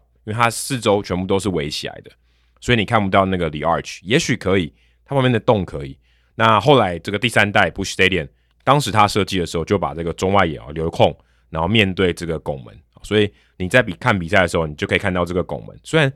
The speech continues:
它并不是完全都没有被挡住，但至少，啊，你看得到。但越高的地方，其实你看的是越清楚的。那这个，呃，当然拍照的时候是很，很重要的，那你就看起来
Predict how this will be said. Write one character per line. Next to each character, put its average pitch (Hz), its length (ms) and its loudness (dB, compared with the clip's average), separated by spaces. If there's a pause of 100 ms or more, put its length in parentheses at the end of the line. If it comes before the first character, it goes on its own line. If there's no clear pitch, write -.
(120)
它 143 120 -4
并 165 180 2
不 127 60 0
是 143 100 2
完 107 220 2
全 110 120 0
都 101 120 0
没 98 100 -2
有 85 60 -2
被 90 160 0
挡 78 240 -10
住， 73 200 -10 (320)
但 107 240 -2
至 127 200 0
少， 80 160 -4 (100)
啊， 71 160 -12
你 76 60 -12
看 92 160 -4
得 78 100 -6
到。 71 320 -6
但 156 180 4
越 170 120 4
高 135 160 6
的 131 80 6
地 120 80 2
方， 113 180 0
其 104 100 -8
实 98 80 -8
你 90 60 -6
看 92 180 -2
的 78 220 -4
是 90 160 -8
越 87 180 -2
清 71 220 -10
楚 - 220 -14
的。 - 100 -20 (460)
那 104 160 -2
这 123 160 -4
个， 101 280 0 (300)
呃， 76 100 -16
当 98 160 4
然 95 180 -2
拍 95 200 0
照 98 140 2
的 85 80 2
时 - 80 -6
候 78 240 -4
是 82 160 -8
很， 69 240 -10
很 73 160 -10
重 78 180 -6
要 73 160 -6
的， 53 160 -18
那 73 100 -10
你 71 60 -12
就 82 140 -8
看 120 160 0
起 95 80 -6
来 78 120 -4